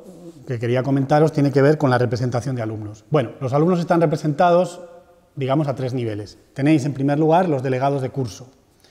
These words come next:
Los delega-, los delegados de curso se, se eligen en, cada año, en los primeros meses de curso. Y luego tenéis también un representante en el Consejo de Departamento y un representante, o hay represent-, algunos representantes en la Junta de Facultad.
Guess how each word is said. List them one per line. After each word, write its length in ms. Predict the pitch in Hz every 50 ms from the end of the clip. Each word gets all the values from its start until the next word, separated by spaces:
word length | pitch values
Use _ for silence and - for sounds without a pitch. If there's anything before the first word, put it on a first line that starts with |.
| _ _ _ _ _ _ _ _ _ _ _ _ _
Los 120 | 131 117
delega-, 360 | 123 123 127 127 147 165 - 160
los 140 | 135 131 127
delegados 360 | 135 127 135 147 165 170 165
de 80 | 165 156
curso 300 | - 190 175 - 214 196
se, 420 | - 156 139 135 131 127 127 123
se 140 | - - 127
eligen 420 | 139 151 147 - 143 135 131 131 143
en, 560 | 127 127 123 120 120 117 120 131 139 135 151 151
cada 280 | - 151 151 143 147
año, 340 | 160 165 160 165 202 220 180
en 80 | 135 127
los 100 | 120 -
primeros 300 | - 123 131 131 123 117
meses 260 | 147 143 131 139 117
de 80 | 131 131
curso. 540 | - 170 160 - - 165 196 - - - - - _ _ _ _ _ _ _ _ _ _ _ _ _ _ - - _ - - - - - - - - - - - _
Y 80 | 147 139
luego 180 | 160 175 170
tenéis 240 | 156 170 180 170 170
también 260 | - 151 165 180 165
un 120 | 143 147 151
representante 480 | 139 139 120 147 135 123 165 160 139
en 80 | 131 120
el 40 | 110
Consejo 360 | 123 117 - 135 - 151 147
de 60 | 147
Departamento 680 | 143 135 156 143 - 156 156 165 165 151 180 180 165 -
y 80 | 143
un 80 | 147 151
representante, 800 | 156 139 147 - 147 135 123 143 143 139 131 147 147 151 - - - 160 165
o 120 | 151 120 139
hay 100 | 135 131
represent-, 400 | 113 113 107 117 120 127 135 - - -
algunos 320 | 127 117 156 170 147 127
representantes 560 | 123 120 127 120 143 135 139 139 139 156 127
en 80 | 135 131
la 120 | 120 113
Junta 240 | - - 127 117 127
de 80 | 120 117
Facultad. 400 | - 110 98 107 95 - -